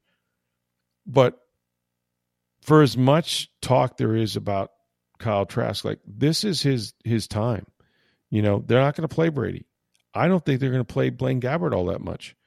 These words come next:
So Trask has an audition here, and even though he's not, you know, necessarily thrown to the elite guys, he's, he's gotta determine for the Bucs who he is. I,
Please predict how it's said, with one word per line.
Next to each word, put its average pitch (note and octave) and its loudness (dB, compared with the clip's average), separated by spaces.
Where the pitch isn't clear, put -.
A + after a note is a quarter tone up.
So C3 2
Trask F3 -4
has D3+ 0
an B2 2
audition A#2 0
here, G2+ 0
and B2 0
even D3+ 4
though C#3+ 4
he's B2 -2
not, C3+ -2
you B2 0
know, A#2 0
necessarily A#2 -2
thrown A#2+ -2
to G#2+ -6
the G#2+ -6
elite C3+ -6
guys, G2+ -6
he's, D#3+ 0
he's E3 2
gotta A#3 0
determine C#3+ -2
for B2+ -2
the A2 0
Bucs A#2+ -4
who A#2 0
he A2 0
is. B2+ -6
I, A#2 -6